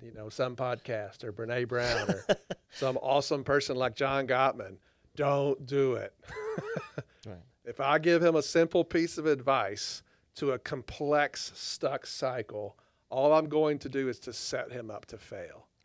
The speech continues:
Speaker 2: Right.
Speaker 1: Embrace the tension of being with people in their protection the, the solution will be what happens in our office with enactments. That will be the solution.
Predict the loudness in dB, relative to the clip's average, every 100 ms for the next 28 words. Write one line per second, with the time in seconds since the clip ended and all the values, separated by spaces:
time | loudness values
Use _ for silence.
0 | _ _ _ _ _ -16 -12 -6 -2 0
1 | 0 0 -2 -2 -2 -4 -4 -8 -10 -10
2 | -10 -10 -10 -6 -2 -2 -2 0 2 2
3 | 0 -12 -14 -14 -18 -20 _ _ _ _
4 | 0 4 6 6 4 -4 -4 -8 -8 -12
5 | -12 -14 -18 _ _ _ _ _ _ _
6 | _ _ _ _ _ _ -14 -8 -8 -4
7 | -4 0 2 6 6 6 4 2 2 0
8 | 2 0 2 2 2 0 -2 0 -4 -4
9 | -2 -2 -4 -4 -6 -8 -10 -10 -10 -10
10 | -12 -14 -18 _ -20 -6 0 0 0 -6
11 | -6 -8 -10 -12 -12 -14 -16 -16 -18 -18